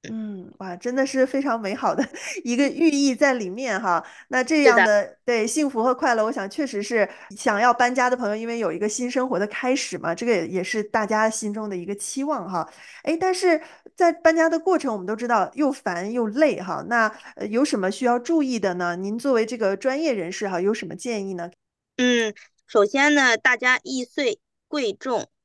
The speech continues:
Speaker 2: 私人物品可以先自己携带，或者是提前要告知，然后避免损坏或者丢失。然后第二个呢，是放弃一些没有使用过或者是已经不能使用的物品，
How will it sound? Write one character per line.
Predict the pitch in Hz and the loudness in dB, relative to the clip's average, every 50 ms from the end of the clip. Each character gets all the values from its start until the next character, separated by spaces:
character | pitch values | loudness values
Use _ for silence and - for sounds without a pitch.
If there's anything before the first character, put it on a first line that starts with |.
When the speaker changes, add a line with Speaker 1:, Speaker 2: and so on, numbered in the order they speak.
| _ _ | _ _
Speaker 2:
私 | - 311 | -2 0
人 | 302 254 214 214 214 | 2 2 2 4 2
物 | 208 196 | 2 0
品 | - - 175 160 160 | 0 -4 -6 -6 -6
可 | - - 208 | -4 -2 0
以 | 190 202 196 175 160 151 - 175 - | 0 2 4 4 2 2 0 -2 -6
先 | - 208 190 190 | -6 -6 -4 -4
自 | 202 - 254 214 | -4 -4 -6 -4
己 | 208 175 | -4 -8
携 | _ - 175 170 | _ -2 -2 0
带， | - 214 175 | 2 0 0
或 | 175 _ 214 196 | 0 _ 0 0
者 | 180 156 | 0 -2
是 | 165 - 185 | -4 -4 -6
提 | 170 - - - - 196 | -8 -8 -12 -10 -10 -8
前 | - - 190 202 | -6 -4 -2 0
要 | 226 214 185 | 2 0 2
告 | 180 - 220 - - | 2 4 2 2 2
知， | - - 269 262 - _ _ - _ _ _ _ | 0 -6 -10 -10 -10 _ _ -20 _ _ _ _
然 | - 180 | -6 -4
后 | 185 214 202 175 | 0 0 0 0
避 | _ 247 226 | _ -2 0
免 | 214 190 170 170 185 | 0 0 0 -2 -2
损 | - - 190 151 | -2 -4 -6 -2
坏 | 165 226 202 175 | 2 2 2 2
或 | - 202 190 | 2 0 -2
者 | 175 160 | -2 -2
丢 | - 180 180 196 | 0 0 -2 -2
失。 | 196 - - 214 196 - - _ _ _ _ _ _ _ | -2 -4 -2 0 0 0 -2 _ _ _ _ _ _ _
然 | - 208 | -4 0
后 | 226 247 233 | 2 2 0
第 | 226 - 240 | 2 4 4
二 | 247 277 294 | 4 4 4
个 | 254 254 240 | 2 0 -2
呢， | 233 226 220 220 | 0 2 0 0
是 | 226 - 240 220 202 196 | 0 0 0 2 2 2
放 | 202 - 311 277 233 | 2 2 0 0 0
弃 | 220 - - 214 196 190 | -2 -6 -10 -8 -8 -8
一 | |
些 | 190 - - 208 196 185 - - - - _ _ | -10 -2 0 2 2 2 -2 -12 -20 -20 _ _
没 | - 208 208 220 269 | -4 0 0 0 2
有 | 294 254 214 | 2 2 2
使 | 233 - - - 220 | 0 0 -6 -6 -4
用 | 208 269 311 285 269 | -4 -4 -4 -6 -4
过 | 254 214 202 180 | 2 2 2 2
或 | - 240 | 2 -2
者 | 220 208 208 | -2 -2 -2
是 | 208 - 220 | -4 -6 -10
已 | 196 | -8
经 | 180 208 214 | -6 -8 -8
不 | - - 302 | -4 -2 -2
能 | 240 226 294 | 0 0 0
使 | - - - 202 | -2 0 0 2
用 | 214 226 | 2 4
的 | 208 196 | 4 4
物 | 196 214 | 4 2
品， | 185 - - 175 147 - | 0 -4 -10 -12 -12 -12